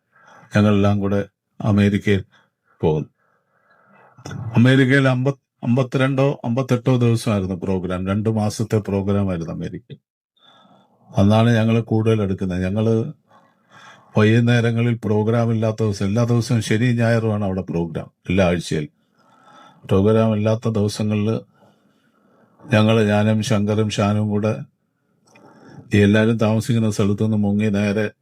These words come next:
ഏതെങ്കിലും സ്ഥലത്ത് താമസിക്കുന്ന ഡൗൺ ടൗണിൽ ഞങ്ങൾ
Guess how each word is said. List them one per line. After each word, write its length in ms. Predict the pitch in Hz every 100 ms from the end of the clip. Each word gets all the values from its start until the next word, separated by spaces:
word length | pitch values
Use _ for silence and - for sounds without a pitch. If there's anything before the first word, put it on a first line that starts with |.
| _ _ _ _ - - - - -
ഏതെങ്കിലും 680 | 107 110 123 120 131 139 -
സ്ഥലത്ത് 440 | - 117 123 127 117
താമസിക്കുന്ന 480 | 117 113 123 117
ഡൗൺ 320 | 117 107 120 117
ടൗണിൽ 400 | 120 117 117 117
ഞങ്ങൾ 400 | 110 107 110